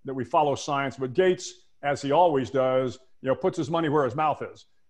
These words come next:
Uh, so he is investing in everything from vaccines, uh, you know, to therapeutics, to, you know, helping where he can, where the underprivileged are being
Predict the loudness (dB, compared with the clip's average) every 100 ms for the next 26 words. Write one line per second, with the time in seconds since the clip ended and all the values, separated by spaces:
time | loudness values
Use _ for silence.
0 | _ -4 -4 -2 -4 -4 -2 -2 -2 -4
1 | -2 -4 -4 -6 -8 -8 -8 -8 -8 -10
2 | -10 -8 -4 -4 -4 -8 -8 -8 -10 -12
3 | _ _ _ -2 0 0 -2 -4 -4 -8
4 | -6 -8 -8 -8 -6 -6 -4 -4 -2 -2
5 | 0 -2 -4 -10 -10 -8 -6 -10 _ _
6 | -8 -8 -2 -2 0 -4 -6 -4 -4 -4
7 | -6 -8 -6 -6 -8 -10 _ _ -6 -4
8 | -2 -4 -4 -4 -4 -2 -4 -4 -4 -4
9 | -4 -6 -6